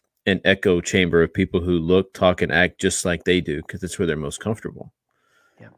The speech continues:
Speaker 1: Um, but being in a position where we are, maybe where we are the one that is different, where we are the one that stands out in a crowd, uh, whether that be, you know, at a homeless shelter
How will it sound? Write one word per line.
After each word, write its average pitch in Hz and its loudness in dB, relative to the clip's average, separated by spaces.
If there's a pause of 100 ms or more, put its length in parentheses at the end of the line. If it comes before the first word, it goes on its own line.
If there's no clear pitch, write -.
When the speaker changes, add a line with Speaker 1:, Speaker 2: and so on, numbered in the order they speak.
Speaker 1:
Um, 85 2 (680)
but 98 2
being 120 6
in 104 2
a 98 2
position 95 -2
where 92 0
we 95 2
are, 82 2 (1500)
maybe 107 4
where 101 6
we 113 6
are 92 2
the 87 -4
one 87 0
that 85 0
is 82 -4
different, - -6 (1300)
where 104 6
we 110 6
are 104 6
the 92 0
one 87 -2
that 85 -2
stands 95 -2
out 87 4
in 87 -6
a 80 -4
crowd, 65 0 (800)
uh, 92 -2
whether 101 6
that 98 2
be, 101 -2
you 101 -6
know, 98 0
at 90 2
a 90 2
homeless 110 2
shelter 113 0